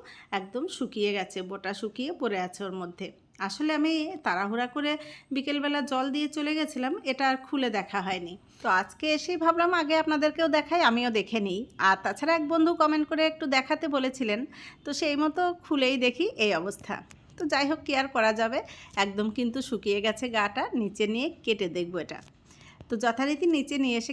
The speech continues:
কিন্তু আমি কেটেছিলাম। ভিতরটা দেখুন খুব সুন্দর লাল হয়েছে, আর একটু খেয়েও দেখেছি, বেশ ভালো মিষ্টি হয়েছিল। তো সময় মতো হয়তো কাটলে ভালো হতো। আসলে ওই যে ছোট্ট দেখে আমি ভেবেছিলাম বয়স হয়নি, আসলে কিন্তু মেঘে মেঘে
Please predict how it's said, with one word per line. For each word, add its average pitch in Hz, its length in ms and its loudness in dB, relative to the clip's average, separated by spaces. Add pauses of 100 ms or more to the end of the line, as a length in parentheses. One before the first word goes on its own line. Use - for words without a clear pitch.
কিন্তু 285 220 2
আমি 302 160 2
কেটেছিলাম। 233 460 -2 (120)
ভিতরটা 214 400 -2
দেখুন 269 280 -2
খুব 294 120 -4 (100)
সুন্দর 269 260 0 (100)
লাল 269 220 4
হয়েছে, 285 320 -2 (220)
আর 190 60 2 (100)
একটু 196 160 -10 (100)
খেয়েও 233 340 0
দেখেছি, 269 320 -2 (220)
বেশ 208 200 0 (140)
ভালো 240 160 0 (100)
মিষ্টি 202 380 -2
হয়েছিল। 185 340 -4 (720)
তো 214 80 2 (460)
সময় 269 320 0
মতো 277 160 0 (100)
হয়তো 269 260 0 (160)
কাটলে 240 300 0 (240)
ভালো 233 240 0
হতো। 226 220 -2 (280)
আসলে 302 280 0 (240)
ওই 262 100 0 (100)
যে 320 60 -4 (140)
ছোট্ট 262 240 -6 (120)
দেখে 277 220 -4
আমি 277 100 0 (100)
ভেবেছিলাম 254 380 0 (100)
বয়স 170 260 -4
হয়নি, 160 200 -6 (260)
আসলে 185 220 -4 (100)
কিন্তু 254 180 -4 (100)
মেঘে 262 280 2
মেঘে 240 200 2